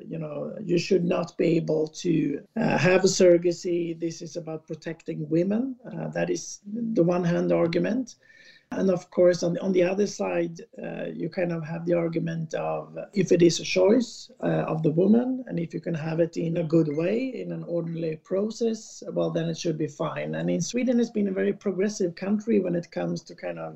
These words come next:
uh, gay marriage, gay adoption, uh, the, I would say the values in society. But when it comes to surrogacy, it's not going forward.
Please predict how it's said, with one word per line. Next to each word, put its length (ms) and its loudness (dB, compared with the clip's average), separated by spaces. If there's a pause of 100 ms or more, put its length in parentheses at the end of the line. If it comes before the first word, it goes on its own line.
uh, 440 -12
gay 180 4
marriage, 720 0
gay 200 6
adoption, 920 0
uh, 500 -4
the, 160 0
I 40 -2
would 200 4
say 140 4
the 120 4
values 460 2
in 140 -2
society. 800 -2 (600)
But 360 4
when 160 4
it 140 2
comes 280 -6
to 60 -12
surrogacy, 1080 0
it's 160 -12
not 260 -6
going 240 -2
forward. 480 -6